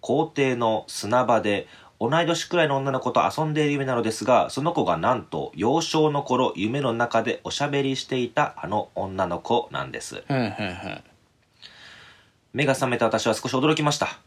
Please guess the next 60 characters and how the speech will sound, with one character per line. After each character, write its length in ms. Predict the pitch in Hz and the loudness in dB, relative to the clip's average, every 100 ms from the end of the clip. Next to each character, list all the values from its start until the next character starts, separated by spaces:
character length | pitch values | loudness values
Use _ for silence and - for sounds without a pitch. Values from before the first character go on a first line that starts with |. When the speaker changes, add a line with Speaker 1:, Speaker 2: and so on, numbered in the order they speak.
| _ | _
Speaker 2:
う 60 | 123 | -6
ん。 200 | 117 92 - _ - | -6 -8 -18 _ -4
Speaker 1:
目 100 | 165 | 2
が 100 | 147 | 2
覚 160 | - | 2
め 120 | 131 120 | -2 2
た 180 | 98 | 2
後、 340 | 95 - 92 - | 2 2 -2 -2
顔 260 | - 135 147 | 2 4 4
も 240 | 143 - | 2 0
名 160 | - - | -2 0
前 220 | 135 135 | 2 2
も 280 | 127 123 - | 0 -4 -4
思 180 | 120 135 | -2 0
い 40 | |
出 100 | 127 | 0
せ 100 | 123 | -2
な 100 | 120 | -2
い 40 | 113 | 0
の 80 | 110 | -2
で 80 | |
す 120 | 107 113 | -2 2
が、 200 | 113 98 | 2 2
夢 180 | 131 | 0
の 100 | 165 | 0
中 220 | 160 170 107 | 0 0 0
の 80 | |
私 260 | 95 - - | 0 -2 -2
は 120 | 95 | -2
そ 100 | 107 | 0
の 140 | 151 180 | -2 0
子 200 | 110 95 | 0 0
を 120 | - - - _ | -2 -16 -20 _
当 100 | - | -2
た 160 | 190 | 0
り 100 | 202 | -2
前 220 | 190 185 175 | 2 2 2
の 60 | |
よ 100 | 170 | 2
う 40 | 135 | 2
に 80 | |
受 100 | 98 | 0
け 120 | 90 101 | 0 0
入 80 | |
れ、 80 | 90 | 2
一 80 | 85 | 0
緒 180 | 90 117 | 0 0
に 80 | 110 | 0
遊 100 | 117 | 0
ん 80 | 113 | 2
で 80 | |
お 100 | 110 | 2
り、 160 | 98 87 | 2 0
夢 160 | 117 160 | 0 0
の 80 | |
中 220 | 160 165 117 | 2 2 2
で 100 | - | 0
確 220 | 113 151 | -2 -2
実 180 | 139 156 | 0 -2
に 180 | 123 | -2